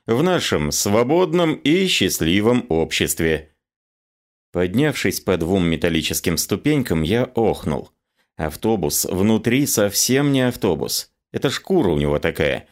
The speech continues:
А внутри даже кресел нет.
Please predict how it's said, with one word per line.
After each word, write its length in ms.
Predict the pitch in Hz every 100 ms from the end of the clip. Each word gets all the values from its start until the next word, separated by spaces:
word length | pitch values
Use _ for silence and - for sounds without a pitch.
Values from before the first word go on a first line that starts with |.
| _ - _
А 160 | 90 92
внутри 560 | 98 117 147 165 65 - -
даже 280 | 92 110 123
кресел 480 | 123 110 69 76
нет. 300 | 71 69 -